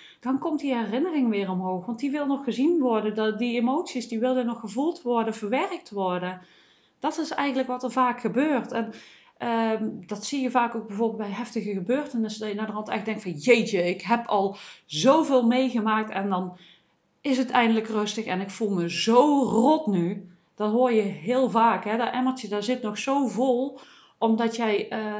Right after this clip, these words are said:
die dingen nog niet verwerkt hebt. En als jij dat niet doet, dan blijft dat emmertje vol zitten en blijf je constant die knopjes indrukken van die hypochondriedoos.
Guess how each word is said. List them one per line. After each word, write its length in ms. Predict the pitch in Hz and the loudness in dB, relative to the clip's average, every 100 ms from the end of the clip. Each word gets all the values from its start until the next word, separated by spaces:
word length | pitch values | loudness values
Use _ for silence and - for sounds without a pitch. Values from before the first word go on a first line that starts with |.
| 190 | -4
die 140 | 220 | -2
dingen 280 | 220 269 269 | 0 2 2
nog 140 | 226 233 | 0 2
niet 160 | 226 | 0
verwerkt 460 | 196 214 294 294 - | 0 -2 -2 -4 -6
hebt. 220 | 196 190 | -6 -4
En 160 | 208 220 | -6 -4
als 160 | 233 | -6
jij 100 | 240 | -4
dat 180 | 220 220 | -2 -2
niet 180 | 233 226 | -2 0
doet, 200 | 269 254 | -2 -2
dan 100 | 233 | -2
blijft 300 | 247 269 254 | -2 -4 -4
dat 140 | 247 | -6
emmertje 500 | 233 220 214 208 208 - - - _ | -4 -4 -6 -6 -8 -10 -20 -20 _
vol 360 | - 277 302 | -6 -2 -2
zitten 420 | 233 214 196 196 | 0 0 0 -2
en 120 | 208 196 | -2 2
blijf 340 | 240 320 - | 2 2 -4
je 120 | - | -12
constant 360 | - 294 - 214 | -6 -6 -4 -6
die 80 | 214 | -6
knopjes 360 | 240 294 277 | -6 -4 -2
indrukken 420 | 220 214 214 208 220 | 0 0 -2 -4 -2
van 140 | 226 | 0
die 100 | 220 | 0
hypochondriedoos. 1040 | 254 254 240 240 226 392 214 170 165 - | 0 -2 -2 -2 0 0 2 2 2 -4